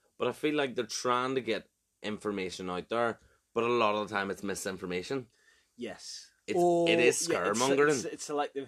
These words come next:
Speaker 2: information, yes.
Speaker 1: Yeah,
Speaker 2: They,
Speaker 1: it is.
Speaker 2: they take a piece that's said or a piece that they've been told and they go, "Right, let's make that the fucking headline," when that's not the top and
Speaker 1: A
Speaker 2: bottom
Speaker 1: lot
Speaker 2: of
Speaker 1: of
Speaker 2: it.
Speaker 1: ti-, yeah, so a lot of the time,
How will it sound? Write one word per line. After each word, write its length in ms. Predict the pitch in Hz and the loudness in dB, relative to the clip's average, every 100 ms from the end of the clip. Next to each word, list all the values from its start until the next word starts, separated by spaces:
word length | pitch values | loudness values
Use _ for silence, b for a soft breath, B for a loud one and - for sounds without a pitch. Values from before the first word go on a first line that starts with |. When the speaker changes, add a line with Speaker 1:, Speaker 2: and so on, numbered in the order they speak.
| 107 | -12
Speaker 2:
information, 460 | 123 123 127 123 | -12 -10 -8 -8
yes. 120 | 127 120 | -2 6
Speaker 1:
Yeah, 260 | 135 123 | 8 8
Speaker 2:
They, 80 | 107 | 6
Speaker 1:
it 100 | 117 | 6
is. 120 | 139 | 4
Speaker 2:
they 100 | 175 | 2
take 300 | 175 175 170 | -2 -2 -2
a 80 | 151 | -4
piece 560 | - 175 185 - - - b b | -4 -4 -4 -6 -8 -12 b b
that's 260 | 147 - - | -2 -2 -4
said 440 | 151 135 139 123 - | -2 0 0 -2 -2
or 200 | 135 117 | 0 0
a 40 | |
piece 280 | 127 147 - | -2 -4 -4
that 100 | - | 2
they've 180 | 139 - | 4 4
been 120 | - | 4
told 380 | - 143 139 120 | 0 2 2 0
and 100 | 120 | 0
they 120 | 123 | -2
go, 120 | 117 | -2
"Right, 320 | 123 127 127 123 | 0 0 0 -2
let's 240 | 123 - | -6 -6
make 200 | 131 120 | -10 -8
that 140 | 123 | -10
the 60 | 113 - - | -12 -18 -16
fucking 260 | 131 127 | -14 -10
headline," 420 | 123 127 113 110 | -8 -8 -8 -8
when 100 | 107 | -10
that's 240 | 127 123 - | -10 -10 -8
not 120 | 143 | -8
the 60 | 131 | -8
top 240 | 135 117 | -10 -10
and 80 | - | -6
Speaker 1:
A 20 | |
Speaker 2:
bottom 160 | 143 110 | -2 0
Speaker 1:
lot 140 | 117 | 2
Speaker 2:
of 100 | 127 | 2
Speaker 1:
of 60 | 127 | -2
Speaker 2:
it. 60 | - | -4
Speaker 1:
ti-, 60 | |
yeah, 200 | 110 110 90 | 2 2 2
so 240 | 131 123 | 4 4
a 20 | |
lot 180 | 123 131 | 6 4
of 120 | 131 | 2
the 60 | 117 | 0
time, 220 | 107 107 | -2 -4